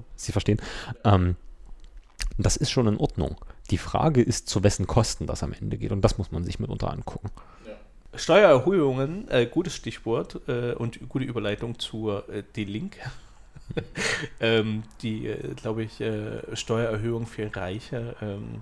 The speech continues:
Speaker 2: so als ewiges Dauerthema hat.
Speaker 1: Mhm.
Speaker 2: Ähm, in Chemnitz tatsächlich auch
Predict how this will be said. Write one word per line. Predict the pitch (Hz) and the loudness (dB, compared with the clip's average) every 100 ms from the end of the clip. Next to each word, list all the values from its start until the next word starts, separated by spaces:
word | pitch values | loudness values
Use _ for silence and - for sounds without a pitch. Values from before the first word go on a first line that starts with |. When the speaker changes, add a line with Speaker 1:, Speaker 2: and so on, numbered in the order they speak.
| - | -14
Speaker 2:
so | - 101 | -8 -4
als | 101 - | -4 -4
ewiges | 104 123 135 123 110 - | -2 0 0 -2 -6 -6
Dauerthema | 82 101 131 131 127 135 120 | -4 0 -2 -4 -8 -6 -4
hat. | 131 - - - | -6 -8 -10 -2
Speaker 1:
Mhm. | 90 80 87 107 | 0 2 0 -2
Speaker 2:
Ähm, | 101 104 101 104 101 104 - - - - | -4 -2 -2 -4 -6 -8 -14 -20 -20 -14
in | - | -6
Chemnitz | - 127 135 - | -2 0 -2 -4
tatsächlich | 113 104 104 - | -6 -4 -4 -4
auch | 98 101 | -4 -6